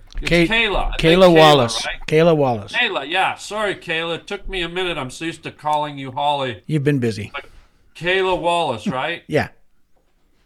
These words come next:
Speaker 1: And just, like, nailed it. Like, uh, you know, I gotta tell you, when I was watching her on the monitor, when I'm editing, it, she's sort of one of these people just kind of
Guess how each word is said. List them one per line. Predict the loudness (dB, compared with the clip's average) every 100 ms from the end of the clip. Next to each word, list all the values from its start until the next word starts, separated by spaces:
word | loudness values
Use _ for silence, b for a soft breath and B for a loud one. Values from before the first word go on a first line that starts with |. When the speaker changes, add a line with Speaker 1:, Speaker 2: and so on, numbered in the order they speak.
| _ _ _ -10
Speaker 1:
And | -8 -10 -10
just, | -4 2 2 2
like, | -2 -2 -4 -8
nailed | -8 -6 -2 0 0 -2
it. | -6 -8
Like, | -6 -6 -6
uh, | -12
you | -8 -8
know, | -4
I | -6
gotta | -2 -2 -2
tell | -4 -6
you, | -4 -6
when | -8 -6
I | -6
was | -6 -4
watching | -2 -2 -4 -10
her | -6
on | -6 -6
the | -8
monitor, | -6 -4 -4 -6 -4 -4 -4
when | -6
I'm | -8 -6 -4
editing, | -4 -4 -6 -6 -6 -10 -18 -20 -20 -20 -20 -8 -8 -8 -12
it, | -12
she's | -10 -10 -8
sort | -6 -4
of | -2
one | -2 -2
of | -6
these | -8 -10
people | -12 -10 -12
just | -12 -12 -14 -12
kind | -8 -6
of | -6 -8